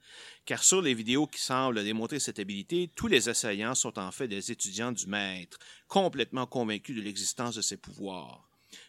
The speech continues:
Comme des personnes sous hypnose, ils jouent simplement le jeu.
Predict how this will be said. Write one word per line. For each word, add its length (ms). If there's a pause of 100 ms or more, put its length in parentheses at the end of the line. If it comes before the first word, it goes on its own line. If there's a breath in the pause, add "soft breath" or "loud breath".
Comme 180
des 80
personnes 400
sous 240
hypnose, 460
ils 160
jouent 160
simplement 500
le 80
jeu. 260